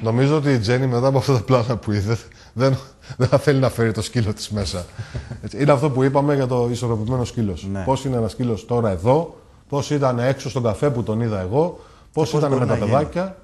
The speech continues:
Speaker 1: και πώς μπορεί να γίνει αν έχει εκπαιδευ-, εκπαιδευτεί σωστά. Έτσι, γιατί
Speaker 2: Έτσι
Speaker 1: αυτό που δεν
Speaker 2: ακριβώς.
Speaker 1: είπαμε, νομίζω, πριν, είναι ότι το, να είναι κάποιος σκύλος ισορροπημένος δεν γίνεται ως δια μαγείας.
Speaker 2: Προφανώς και όχι.
Speaker 1: Έτσι. Είναι θέμα
Speaker 2: Το να
Speaker 1: ανατροφής και εκπαίδευσης.
Speaker 2: Εκατό τοις εκατό.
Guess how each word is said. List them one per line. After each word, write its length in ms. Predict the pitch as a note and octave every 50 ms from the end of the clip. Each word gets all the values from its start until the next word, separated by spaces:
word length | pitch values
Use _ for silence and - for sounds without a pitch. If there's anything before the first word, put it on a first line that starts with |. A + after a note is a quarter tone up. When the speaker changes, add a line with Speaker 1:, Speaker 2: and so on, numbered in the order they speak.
| - - _
Speaker 1:
και 60 | - _
πώς 160 | - F#3 D#3+
μπορεί 220 | D#3 D#3 D3+ D#3
να 100 | C#3+ B2
γίνει 240 | A#2 C3 D#3 D3+ D3+
αν 220 | C#3+ C#3 C3+ C#3
έχει 200 | C#3 C3+ B2 B2+
εκπαιδευ-, 500 | C3+ A#2 - A2 G#2+ G2 - - A2 A2+
εκπαιδευτεί 440 | G#2+ F#2 - - G#2 G2 F2+ - B2+
σωστά. 360 | G#2 - G2 - - F#2 - - - - - - - _ _ _
Έτσι, 140 | - G2 G#2
γιατί 160 | G2+ G#2+ G2+ C3
Speaker 2:
Έτσι 0 |
Speaker 1:
αυτό 180 | B2 G2 C3+
που 120 | C3 B2+ B2
δεν 80 | C3
Speaker 2:
ακριβώς. 200 | C3+ D3+ C#3 C#3
Speaker 1:
είπαμε, 100 | B2+ B2 A2
νομίζω, 200 | G2+ G2+ F#2 F#2
πριν, 260 | F2 - F#2+ G#2 A2+ A#2
είναι 200 | A#2 B2 C3+ B2+
ότι 320 | A#2+ A2 B2 A2+ G#2+ - - - - - - - _ _
το, 300 | - G2+ G2 F#2 F2+ F2 F2 F2 F2 E2 - -
να 120 | F#2+ G2
είναι 100 | A2 A#2+ B2
κάποιος 200 | C3 B2+ C3 B2+
σκύλος 300 | - C#3 C#3 C3+ - -
ισορροπημένος 600 | G#2 - A2+ G#2 F#2 F#2+ F#2 F#2 F2+ F#2+ A2+ B2+ C3
δεν 140 | D3 D#3
γίνεται 220 | D3+ D#3 C#3+ A#2 G2+
ως 60 | G2
δια 120 | F#2+ G#2
μαγείας. 500 | F#2+ F#2+ F#2+ F2+ G2+ G#2 A2+ C3+ - - - - _ - - _ _
Speaker 2:
Προφανώς 480 | - F2+ E2+ D2+ E2+ F2 A2 B2 B2 -
και 100 | - E2 D2+
όχι. 200 | C#2+ - - - _ _ _
Speaker 1:
Έτσι. 280 | B2 A2+ - - E2+ F2 - - -
Είναι 140 | C#3 C#3
θέμα 220 | A#2+ - C#3+ C3 B2+
Speaker 2:
Το 60 | A#2
να 60 | G#2 G#2
Speaker 1:
ανατροφής 280 | G#2 G#2 B2 F3 F3 -
και 80 | - E3+
εκπαίδευσης. 600 | D3+ - - D3+ C3 A2 F#2 - - - D#2+ -
Speaker 2:
Εκατό 340 | G2+ G2 - G2+ F#2+ G#2
τοις 140 | G2 - -
εκατό. 260 | - C#2+ D2 D2 D2